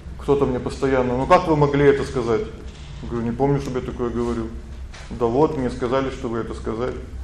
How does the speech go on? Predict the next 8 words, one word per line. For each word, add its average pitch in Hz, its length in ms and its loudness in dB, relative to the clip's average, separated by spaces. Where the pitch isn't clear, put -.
<laughs> 139 100 2
Поэтому 143 280 2
я 135 120 6
все 135 160 -2
записываю 135 480 -2
на 120 80 -4
всякий - 260 -8
случай. - 280 -10